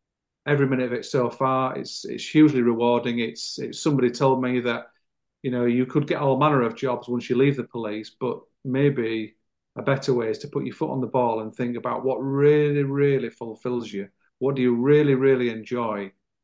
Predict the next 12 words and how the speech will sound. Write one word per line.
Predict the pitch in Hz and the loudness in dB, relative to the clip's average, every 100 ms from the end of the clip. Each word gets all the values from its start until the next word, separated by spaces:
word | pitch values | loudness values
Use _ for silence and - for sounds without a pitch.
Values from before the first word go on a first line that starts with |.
| _ _ _ _ - | _ _ _ _ -8
and | 120 | -4
would | 117 120 | 0 2
never | 135 139 | 2 2
want | 123 117 | 2 0
to | |
retire | 113 113 127 127 | -2 -2 -2 -2
from | - 104 98 | -4 -8 -8
because | 98 - 117 - - - _ _ - | -10 -10 -10 -10 -14 -18 _ _ -8
it | 123 | -6
really | 131 127 123 117 110 - _ _ _ _ _ | 0 0 2 0 -4 -6 _ _ _ _ _
delights | - 117 131 - - | -2 0 -2 -4 -8
you? | 98 | -10